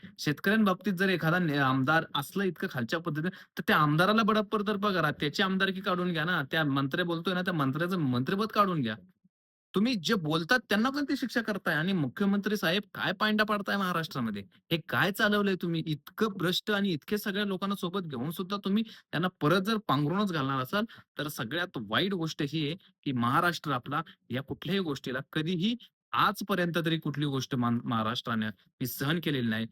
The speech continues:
आणि विधान परिषदेच्या, विधानसभेच्या सभापतींकडून अशी अपेक्षा मुळीच नाही.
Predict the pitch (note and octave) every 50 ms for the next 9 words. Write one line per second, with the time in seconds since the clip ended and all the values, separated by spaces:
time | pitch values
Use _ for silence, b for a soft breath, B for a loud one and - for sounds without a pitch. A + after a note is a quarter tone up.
0 | _ _ _ - A2 B2 C3 A#2 G#2+ A2+ A2+ C3 D#3 F#3 G3 F#3+ E3+ D3 C3+ -
1 | C#3 A#2 A#2 - B2 A2 G#2+ G#2 B B B B - A#2 G#2+ A#2 B2 C#3+ E3 F#3
2 | F3 - C#3 B2+ B2 A#2+ - B2 A#2+ - B2+ A2 C#3 D3+ F3+ E3 F3+ F#3 F3+ D3+
3 | E3+ D#3 D3 D3 D3+ B B B - A2+ A2 - - B2 A2+ A2 - B2+ A2 -
4 | - A#2+ A2+ A2 G2+ G2 B2+ F3 F#3+ - - F3 D3+ D#3+ G3